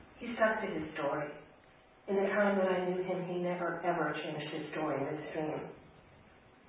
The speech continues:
I hung up on him and called his family's house in Westchester. When the maid answered the phone, I asked to speak with Mister Klein. And when he picked up the extension and I heard his rough, craggy hello, I screamed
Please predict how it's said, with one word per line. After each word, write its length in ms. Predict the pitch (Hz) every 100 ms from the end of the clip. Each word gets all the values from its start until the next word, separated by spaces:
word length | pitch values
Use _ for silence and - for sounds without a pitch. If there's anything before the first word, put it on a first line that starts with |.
| -
I 100 | 190
hung 220 | 202 202
up 160 | 196
on 140 | 185 170
him 100 | 165
and 140 | 160
called 260 | 160 165 165
his 180 | - 180
family's 420 | 175 165 156 -
house 260 | 165 156 156
in 100 | 156
Westchester. 600 | 151 - - - - - - - - - - - - - -
When 140 | 190
the 120 | 190
maid 200 | 196 202
answered 360 | 156 185 190 180
the 140 | 170 -
phone, 200 | 180 175
I 100 | -
asked 300 | 170 170 -
to 80 | -
speak 240 | 180 175
with 120 | - 160
Mister 240 | 160 180 185
Klein. 300 | 180 165 151 151 - - - - - - - - - -
And 120 | 190
when 140 | 185 185
he 80 | 196
picked 220 | 208 196
up 160 | 185 185
the 120 | 185
extension 680 | - 170 175 175 175 175 - - - -
and 120 | 170
I 100 | 175
heard 180 | 175 170
his 160 | 160
rough, 300 | 165 170 170
craggy 460 | 165 160 160 165 160 - -
hello, 440 | 165 160 160 160 - - - - - -
I 180 | 170 -
screamed 340 | 196 185 175